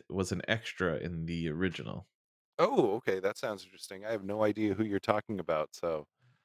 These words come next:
Speaker 1: It's, uh, my
Speaker 2: Uh,
Speaker 1: good old friend Tom from, uh, Not Another Nerdy Podcast.
Speaker 2: Ah, okay.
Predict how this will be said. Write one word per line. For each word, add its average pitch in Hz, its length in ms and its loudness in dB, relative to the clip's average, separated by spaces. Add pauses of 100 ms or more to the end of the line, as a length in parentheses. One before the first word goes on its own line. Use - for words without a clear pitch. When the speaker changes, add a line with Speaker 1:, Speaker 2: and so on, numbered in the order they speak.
(120)
Speaker 1:
It's, - 200 -16
uh, 87 260 2
my 95 120 4
Speaker 2:
Uh, 92 60 -2
Speaker 1:
good 107 120 6
old 101 200 2
friend 98 360 0
Tom 101 400 0
from, 90 400 -2
uh, 85 240 0
Not 92 300 0
Another 95 340 0
Nerdy 87 320 -2
Podcast. - 1000 -8 (300)
Speaker 2:
Ah, 98 420 4
okay. 85 420 -4